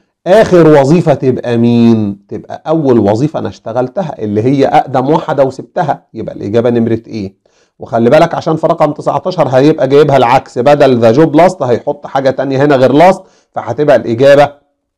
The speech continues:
latest. خلي بالك، يبقى أنت وأنت بترتب الوظائف حضرتك بتحط أول واحدة هي آخر شغلانة أنت شغالها دلوقتي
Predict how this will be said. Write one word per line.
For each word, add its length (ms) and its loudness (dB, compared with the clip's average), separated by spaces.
latest. 480 -2
خلي 300 -4
بالك، 460 -8
يبقى 200 -8
أنت 160 -2
وأنت 220 2
بترتب 460 -2
الوظائف 380 2
حضرتك 420 -6
بتحط 540 -8
أول 360 4
واحدة 560 2
هي 280 -2
آخر 240 -2
شغلانة 380 0
أنت 140 -2
شغالها 400 0
دلوقتي 640 -4